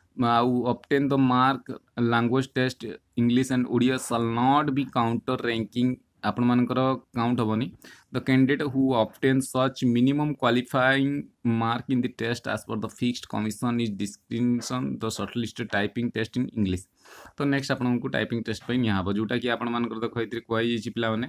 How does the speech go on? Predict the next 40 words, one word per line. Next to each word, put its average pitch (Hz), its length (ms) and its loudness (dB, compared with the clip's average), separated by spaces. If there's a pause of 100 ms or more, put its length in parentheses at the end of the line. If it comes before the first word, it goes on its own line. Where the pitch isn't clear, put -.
ଟାଇପିଂ 104 360 2
ଟେଷ୍ଟ 120 260 -4
ଇନ୍ 117 100 0
ଇଂଲିଶ 113 360 0
ଏମ୍ 104 160 0
ଏସ୍ 113 160 -4
ୱାର୍ଡ 113 160 0
ଫିଫ୍ଟି - 320 -6
ମାର୍କର 110 400 -2
ଟେନ୍ 110 300 0
ମିନିଟ୍ସ 110 320 0
ମିଳିବ 101 240 2
ପିଲାମାନେ। 90 340 -2 (640)
ଟେନ୍ 151 260 4
ମିନିଟ୍ସ 143 340 2
ମିଳିବ, 135 220 4 (140)
ପଚାଶ 123 300 -2
ମାର୍କ 123 280 2
ପାଇଁ। 131 160 2 (220)
The 120 100 2 (140)
typing 120 380 2
test 127 200 -2
shall 117 240 0
be 117 120 -2 (100)
ten 120 180 2 (140)
minutes 123 380 2
and 120 180 0
speed 117 360 -2
in 120 160 0
forty 117 420 -4
words 117 360 0 (320)
minutes 113 300 -2 (140)
per, 117 160 0 (260)
ପ-, 107 420 -2 (440)
printed 120 320 0
matter 117 360 0
content 113 480 -2
four 110 320 -2
hundred 110 380 0
word 104 340 -2